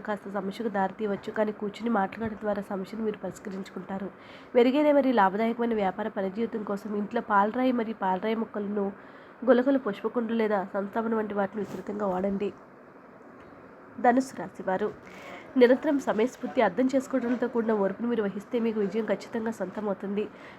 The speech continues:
ఇతరులకి వారి ఆర్థిక అవసరాలను అప్పు ఎవ్వరు ఇవ్వకపోయినప్పటికీ మీరు వారి అవసరాలను ధనాన్ని అప్పుగా ఇస్తారు. బంధువులు మీకు సపోర్టుగా ఉండి మిమ్మల్ని చిరకాకు పరుస్తారు. బాధ్యతను వారి నెత్తిన వేసుకుంటారు. కొంతమందికి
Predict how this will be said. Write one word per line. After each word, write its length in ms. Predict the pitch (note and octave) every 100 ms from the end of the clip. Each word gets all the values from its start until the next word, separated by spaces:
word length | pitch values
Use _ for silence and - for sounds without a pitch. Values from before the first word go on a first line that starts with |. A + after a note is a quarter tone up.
| -
ఇతరులకి 320 | A#3 C4+ C4 B3
వారి 140 | A#3 G#3+
ఆర్థిక 220 | F#3 B3 B3+
అవసరాలను 400 | A#3+ B3 A#3 G3+ -
అప్పు 520 | F#3+ - - - - A#3 G#3+
ఎవ్వరు 240 | F#3 E3+ A#3
ఇవ్వకపోయినప్పటికీ 720 | F#3+ G3+ - A3 G#3 G3 G3+ A#3
మీరు 140 | A3+ G#3
వారి 120 | G#3 F#3+
అవసరాలను 380 | F3+ - G#3+ G#3
ధనాన్ని 280 | F#3+ G3+ G3
అప్పుగా 260 | - - G#3+
ఇస్తారు. 320 | - G3 F#3+ F#3+ - - - A3+
బంధువులు 340 | A3+ A#3+ C#4 C4
మీకు 140 | B3 A3
సపోర్టుగా 460 | F#3 G3+ G#3 G#3+ G3+
ఉండి 160 | G3+ A3
మిమ్మల్ని 260 | G#3+ G#3+ G3
చిరకాకు 380 | - F#3 G#3 G#3 G3+
పరుస్తారు. 400 | F#3 - G3+ G3+ G3
బాధ్యతను 440 | G3 F#3+ A3+ G#3+ A3
వారి 140 | G#3 G#3
నెత్తిన 260 | F#3+ G#3 G#3
వేసుకుంటారు. 560 | F#3+ - G#3 G3 F#3+ G3 - - - -
కొంతమందికి 540 | C4+ C4 C#4+ C4+ C4